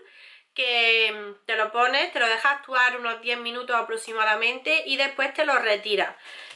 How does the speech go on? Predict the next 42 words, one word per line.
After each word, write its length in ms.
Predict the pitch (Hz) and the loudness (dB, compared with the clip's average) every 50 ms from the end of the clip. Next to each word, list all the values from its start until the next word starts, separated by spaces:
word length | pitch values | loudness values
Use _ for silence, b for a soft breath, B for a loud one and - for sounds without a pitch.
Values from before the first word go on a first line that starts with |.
| B | B
La 160 | - 240 247 247 | -4 -2 0 0
verdad 240 | 247 233 240 262 | 0 0 0 -2
es 80 | 262 262 | -2 0
que 380 | - 339 320 311 285 262 - - 247 | 2 4 4 4 4 0 -2 -8 -12
me 240 | 233 240 240 240 240 | -10 -4 0 2 2
ha 60 | 240 240 233 | 2 2 0
gustado, 680 | 226 233 - - 247 254 269 311 359 381 381 - - _ _ _ | -4 -6 -2 0 2 2 2 2 0 -2 -4 -6 -12 _ _ _
una 240 | 254 269 277 262 254 | -6 -2 0 2 2
mascarilla 600 | 247 240 247 - 233 226 247 240 233 220 220 214 | 2 0 -2 -2 -4 -4 -2 -2 -2 -2 -2 -2
que, 80 | 208 | -2
bueno, 340 | 208 226 220 214 226 285 - | -2 0 0 0 -2 -4 -6
pues 320 | - 185 175 170 160 - - - _ _ | -6 -6 -4 -4 -4 -6 -8 -14 _ _
sin 320 | - - - 220 208 208 202 | -16 -12 -8 -8 -6 -6 -6
más, 320 | 214 226 233 220 208 208 - - - | -2 0 0 0 0 -2 -6 -14 -16
la 180 | 208 208 202 202 | -6 -2 0 0
verdad 300 | 202 196 196 208 208 208 | 0 2 2 2 2 2
es 80 | 208 208 | 0 0
para 260 | - 269 262 262 254 | -2 -2 0 0 0
darle 280 | 254 254 262 254 247 | 0 0 0 -2 -4
como 180 | 247 240 233 233 | -6 -8 -10 -10
un 120 | 233 233 | -12 -14
chute 360 | - - 262 254 254 240 233 226 | -12 -12 -12 -8 -6 -6 -4 -4
de 80 | 226 | -4
hidratación 720 | 220 202 208 208 208 208 208 208 208 - - 233 226 233 220 | -4 -2 0 0 0 0 0 -2 -4 -4 -6 -6 -2 0 0
a 60 | 208 | 2
la 220 | 202 202 202 208 | 2 2 0 -2
piel. 360 | - 233 240 269 320 370 415 B B B B B B B B _ | -2 0 0 2 2 0 -2 B B B B B B B B _
De 160 | - 240 240 247 | -6 -4 -2 -2
hecho, 360 | 240 - - 302 302 285 - - | -2 -4 0 2 2 2 2 2
a 160 | 233 220 220 | 2 2 2
ver, 200 | 220 220 214 - - | 2 0 -2 -4 -4
aquí 240 | 220 214 226 240 240 | -6 -6 -8 -10 -8
pone 240 | - 226 226 226 | -4 -2 -2 0
mascarilla 600 | 226 226 220 - - 226 254 254 262 302 311 311 | 0 -2 -2 0 0 -2 -2 -2 -2 -2 -2 -2
saciante 800 | 302 - 285 233 226 226 - - 247 254 269 294 294 339 339 330 | -2 -2 -2 -2 -2 -2 -2 -2 0 0 0 0 -2 -2 -2 -2
con 180 | 311 269 247 226 | -2 -4 -4 -2
granada 400 | 226 226 226 233 240 247 269 285 | 0 2 4 4 4 2 2 0
y 120 | 277 262 | -2 -2
glicerina 640 | 240 233 233 - 226 220 226 214 202 180 175 175 | -4 -6 -6 -6 -4 -4 -4 -4 -4 -4 -4 -2
para 280 | - 226 262 269 269 277 | 0 2 2 2 0 0
pieles 320 | 277 277 277 311 320 - | -2 0 2 2 0 0
deshidratadas. 880 | 262 247 240 240 277 302 302 285 240 214 208 226 214 208 196 180 175 | -2 -4 -4 -4 -6 -4 -2 0 0 0 2 2 2 2 2 0 -4